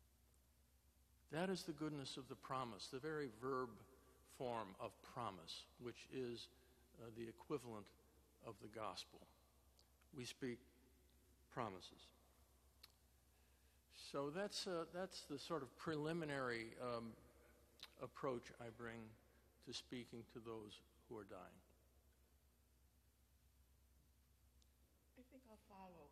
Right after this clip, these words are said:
Speaker 2: Um, I've had difficulty with the, what does my professional life bring to this, because I've had such an interdisciplinary <laughs> professional life, and I'm left with the stories. And I think what my professional life has done has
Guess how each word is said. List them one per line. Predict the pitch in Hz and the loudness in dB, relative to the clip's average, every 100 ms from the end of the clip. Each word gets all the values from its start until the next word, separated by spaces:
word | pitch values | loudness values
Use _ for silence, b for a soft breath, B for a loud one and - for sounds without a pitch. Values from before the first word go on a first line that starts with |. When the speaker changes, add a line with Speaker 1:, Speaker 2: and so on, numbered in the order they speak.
| - | -8
Speaker 2:
Um, | 190 175 185 - - - - - - - | -6 -4 -6 -10 -18 -20 -20 -20 -16 -4
I've | 190 185 | -4 -2
had | 196 156 | -2 -2
difficulty | 220 - 208 175 165 - 160 151 | -4 -6 -8 -6 -6 -6 -8 -4
with | 160 - | -6 -6
the, | 156 156 - | -12 -12 -8
what | 165 - | -10 -8
does | 160 - | -12 -8
my | 160 151 | -6 -6
professional | - 143 170 160 - 151 139 - B B B - 143 139 | -10 -6 -4 -4 -4 -6 -8 -14 B B B -8 -4 -2
life | 139 139 143 | -2 -4 -2
bring | 160 165 | 0 0
to | 160 143 | -4 -6
this, | 135 - - | -6 -10 -10
because | 156 - 156 143 | -12 -8 -8 -8
I've | 147 165 | -10 -6
had | 151 147 | -6 -4
such | 156 151 | -6 -4
an | 147 | -2
interdisciplinary | 156 165 143 175 - 151 160 156 156 143 | -2 -2 -4 -4 -6 -6 -4 2 2 2
<laughs> | - | -2
professional | 151 - 156 - 147 147 | -10 -8 -10 -8 -8 -8
life, | 160 170 135 - B B B B B - | -4 -4 -6 -10 B B B B B 2
and | 175 | 4
I'm | 165 165 | 4 2
left | 151 - | -2 -4
with | 151 - | -8 -6
the | 160 | -4
stories. | - 175 175 160 147 156 - - B B B B B - - | 0 2 2 2 -2 -6 -10 -10 B B B B B -10 0
And | 175 180 | 2 4
I | 170 | 0
think | - 202 - | 2 0 2
what | 208 | -2
my | 170 160 | 0 -4
professional | 160 - 180 - 175 | -4 -4 -4 -2 -2
life | 151 151 151 165 | -2 -2 -2 -4
has | 147 | -6
done | - 156 156 151 147 135 | -2 -2 0 -2 -4 -6
has | 156 147 - | -4 -4 -4